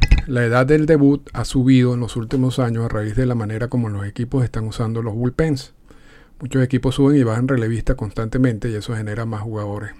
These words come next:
debutando en Grandes Ligas que suben, tiran una y dos salidas y luego bajan y más nunca vuelven a subir. Este perfil de jugador no tiene mucho earning power, o sea, no, no, no recibe mucho ingreso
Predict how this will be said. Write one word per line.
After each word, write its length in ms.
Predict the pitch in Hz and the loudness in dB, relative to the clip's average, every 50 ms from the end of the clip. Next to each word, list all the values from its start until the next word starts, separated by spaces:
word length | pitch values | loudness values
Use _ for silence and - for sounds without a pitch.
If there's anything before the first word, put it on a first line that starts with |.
| - - | -14 -10
debutando 460 | 135 120 113 110 104 120 113 113 117 | -8 -6 -6 -6 -6 -6 -6 -4 -4
en 40 | 120 | -2
Grandes 220 | 127 127 135 139 | -2 0 0 0
Ligas 340 | 147 165 156 147 147 135 127 - - - | 0 0 0 0 0 -2 -4 -8 -14 -10
que 120 | - 151 | -10 -8
suben, 420 | - - 110 107 110 113 117 117 107 | -8 -6 -8 -6 -6 -6 -8 -10 -6
tiran 420 | - 127 123 123 131 131 131 135 - | -4 -4 -2 0 0 -2 -2 -4 -2
una 240 | 139 131 127 131 131 | 0 0 2 2 0
y 40 | 123 | 0
dos 160 | 120 120 - | -2 -4 -2
salidas 380 | - 147 143 147 139 131 135 131 | -2 0 2 2 2 2 2 0
y 60 | 117 | 0
luego 240 | 110 107 107 113 110 | -2 -4 -6 -4 -4
bajan 360 | 117 110 95 - 117 117 117 | -4 -4 -4 -6 -8 -8 -8
y 60 | 113 | -8
más 140 | 101 101 98 | -8 -8 -8
nunca 240 | 107 101 98 - 107 | -8 -8 -8 -8 -8
vuelven 260 | 104 98 98 104 101 | -6 -6 -6 -8 -8
a 60 | 95 | -10
subir. 360 | - - - 92 - - - - - - - - - - - - - - - - - - | -10 -12 -12 -12 -12 -14 -16 -18 -20 -20 -20 -20 -20 -20 -20 -20 -20 -20 -20 -20 -20 -14
Este 160 | - - 139 127 | -6 -4 -2 0
perfil 280 | 139 135 - 135 127 | 0 0 0 2 2
de 60 | 127 | 2
jugador 300 | 131 131 127 120 127 139 | 2 2 2 2 2 2
no 100 | 147 139 | 2 0
tiene 160 | 127 127 120 123 | 0 -2 -2 -2
mucho 460 | 117 113 113 - - 127 123 - - - - - _ _ - - - _ _ _ _ - | -2 -4 -6 -6 -6 -6 -6 -8 -12 -20 -20 -20 _ _ -20 -20 -20 _ _ _ _ -10
earning 380 | - 139 127 123 123 127 123 117 | -4 -2 0 0 2 0 0 2
power, 500 | - 147 139 123 117 110 113 127 127 - - - - - | 4 4 4 4 2 0 -4 -6 -8 -12 -16 -20 -20 -20
o 100 | - - | -20 -16
sea, 120 | - 127 113 | -12 -10 -10
no, 240 | 107 104 107 113 117 | -8 -10 -10 -12 -12
no, 240 | 113 113 113 110 110 | -12 -12 -12 -12 -12
no 260 | 117 113 113 110 104 | -12 -10 -10 -10 -8
recibe 300 | - 127 120 - 120 113 | -8 -8 -8 -6 -8 -6
mucho 320 | 117 117 120 120 - - | -6 -4 -6 -4 -2 0
ingreso 460 | 131 131 139 151 139 - - 240 196 | 2 2 4 4 4 2 0 -4 -10